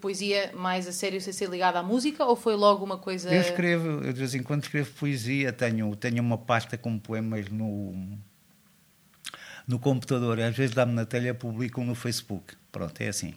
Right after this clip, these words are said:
Speaker 1: Mas e o que é que os separa de, de poesia e de poesia musicável?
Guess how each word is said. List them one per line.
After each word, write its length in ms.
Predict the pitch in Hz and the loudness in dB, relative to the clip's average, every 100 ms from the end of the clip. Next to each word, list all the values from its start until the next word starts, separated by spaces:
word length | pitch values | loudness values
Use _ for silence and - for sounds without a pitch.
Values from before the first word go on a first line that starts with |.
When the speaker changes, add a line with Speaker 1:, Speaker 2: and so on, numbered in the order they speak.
| - | -6
Speaker 1:
Mas 240 | 214 202 | -4 -2
e 20 | |
o 40 | 220 | -4
que 100 | 226 | -8
é 40 | |
que 120 | - | -8
os 100 | 220 | -8
separa 500 | - - 202 196 190 180 | -6 -2 0 0 -2 -4
de, 200 | 190 196 - - - | -8 -10 -12 -20 -12
de 120 | 190 | -12
poesia 680 | 185 190 185 180 190 190 185 185 | -8 -6 -6 -6 -4 -2 -2 -6
e 100 | 180 | -8
de 240 | 175 175 | -6 -8
poesia 480 | 170 185 170 180 175 | -8 -10 -8 -6 -8
musicável? 720 | 170 170 175 156 151 147 - | -8 -12 -6 -6 -6 -8 -12